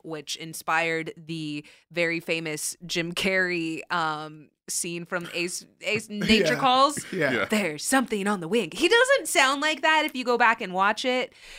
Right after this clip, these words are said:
Speaker 1: But, um,
Speaker 2: <laughs>
Speaker 1: what I was gonna say is also,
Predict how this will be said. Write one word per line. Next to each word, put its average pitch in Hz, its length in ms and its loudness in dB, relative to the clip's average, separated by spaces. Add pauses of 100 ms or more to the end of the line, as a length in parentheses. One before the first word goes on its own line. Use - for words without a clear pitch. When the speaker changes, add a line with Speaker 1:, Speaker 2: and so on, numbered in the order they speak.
(140)
Speaker 1:
But, 214 480 6
um, 214 520 4 (180)
Speaker 2:
<laughs> - 180 -20
Speaker 1:
what 254 160 4
I 262 80 8
was 277 120 2
gonna 277 160 0
say 294 240 2
is 302 280 2
also, 330 600 6